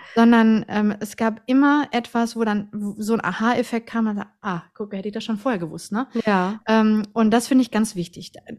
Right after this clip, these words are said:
Speaker 1: Vertrauen auf das eigene Gefühl. Wenn das
Speaker 2: Ja.
Speaker 1: Gefühl dir sagt, da ist noch was, dann wird
Speaker 2: Ja.
Speaker 1: es wahrscheinlich auch so sein.
Speaker 2: Ja.
Speaker 1: Ähm,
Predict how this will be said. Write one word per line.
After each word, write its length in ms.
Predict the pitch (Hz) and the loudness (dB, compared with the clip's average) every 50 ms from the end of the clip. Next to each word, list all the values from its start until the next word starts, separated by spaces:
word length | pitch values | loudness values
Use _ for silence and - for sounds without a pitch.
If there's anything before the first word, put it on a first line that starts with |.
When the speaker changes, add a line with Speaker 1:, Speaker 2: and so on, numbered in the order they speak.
| - _ _ | -18 _ _
Speaker 1:
Vertrauen 720 | _ - - 254 233 - - 226 214 233 277 311 311 262 - | _ -12 -10 -10 -10 -8 -4 -2 0 2 2 0 0 -2 -4
auf 200 | 226 240 233 - | -6 -6 -8 -10
das 220 | _ - - - - | _ -20 -20 -10 -6
eigene 340 | 208 220 247 262 262 254 240 | -2 -2 0 2 2 2 0
Gefühl. 540 | 226 247 233 - - - 226 185 160 165 175 | 0 -4 -8 -8 -10 -8 -6 -6 -6 -6 -8
Wenn 200 | 202 208 214 214 | -8 -8 -8 -6
das 180 | 214 220 208 - | -8 -8 -4 -2
Speaker 2:
Ja. 200 | 190 185 180 175 | 0 0 0 0
Speaker 1:
Gefühl 260 | - - 302 339 320 | -2 -2 -2 0 0
dir 140 | 311 294 233 | 0 -2 -2
sagt, 380 | - 202 202 214 233 226 - | -2 -4 -4 -4 -6 -6 -6
da 40 | 214 | -8
ist 280 | - - 277 - - - | -6 -6 -6 -6 -4 -4
noch 180 | 233 226 - | -4 -4 -4
was, 260 | 180 185 196 202 - | -6 -6 -6 -6 -8
dann 220 | - 208 196 196 190 | -6 -4 -2 -2 0
wird 100 | - 185 | 0 0
Speaker 2:
Ja. 60 | 185 | 0
Speaker 1:
es 120 | 175 - | 0 -2
wahrscheinlich 460 | 214 202 - - 185 190 202 220 - - | -4 -8 -6 -4 -2 -2 -2 -2 -2 -4
auch 80 | 202 | -4
so 120 | 196 190 180 | -4 -4 -4
sein. 400 | 180 190 180 160 147 180 262 359 - | -2 -2 -2 -2 0 0 0 0 2
Speaker 2:
Ja. 260 | 208 196 185 170 - - - - - _ _ _ _ _ _ _ _ _ 233 | 2 2 2 2 0 -4 -12 -20 -20 _ _ _ _ _ _ _ _ _ -4
Speaker 1:
Ähm, 400 | 233 233 226 226 233 226 220 | -2 0 0 0 0 0 -2